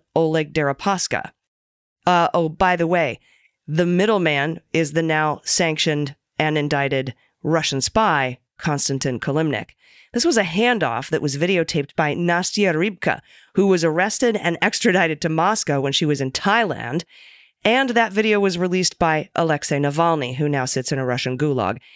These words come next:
Incidentally, Yanukovych, who Manafort worked for, and by the way, at that time, Manafort worked for Yanukovych.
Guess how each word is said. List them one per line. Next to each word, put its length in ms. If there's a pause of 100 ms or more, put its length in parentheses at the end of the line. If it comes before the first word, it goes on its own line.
(100)
Incidentally, 640 (380)
Yanukovych, 920 (720)
who 280
Manafort 720
worked 360
for, 400 (560)
and 280
by 160
the 120
way, 280 (380)
at 160 (160)
that 300
time, 480
Manafort 440
worked 280
for 120
Yanukovych. 760